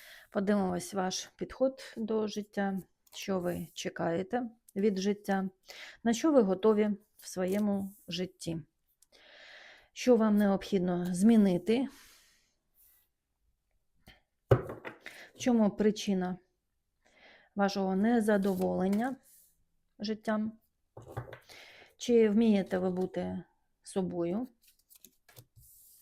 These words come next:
чи хочете ви внести певні зміни в своє життя в зазначений період,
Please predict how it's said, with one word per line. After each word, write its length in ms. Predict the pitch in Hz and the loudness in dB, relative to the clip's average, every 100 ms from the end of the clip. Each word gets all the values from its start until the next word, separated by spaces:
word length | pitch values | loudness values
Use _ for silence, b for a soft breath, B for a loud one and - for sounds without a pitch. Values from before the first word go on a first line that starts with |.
| _ B B B - | _ B B B -10
чи 120 | 202 | -8
хочете 500 | - 202 196 190 185 | -2 -2 -2 -6 -4
ви 160 | 190 | -4
внести 420 | 185 196 190 - - | -4 -4 -6 -8 -8
певні 520 | 190 196 190 185 208 _ - | -4 -2 -2 -6 -8 _ -10
зміни 640 | 180 202 202 185 202 262 262 _ | 0 2 2 0 -4 -6 -10 _
в 60 | |
своє 340 | - 214 208 208 | -10 -6 -4 -4
життя 380 | 208 202 208 202 | -6 -2 0 0
в 80 | |
зазначений 640 | 196 202 196 196 185 196 185 | 0 0 2 0 0 -2 -2
період, 560 | 185 190 190 190 - | 0 0 0 -2 -6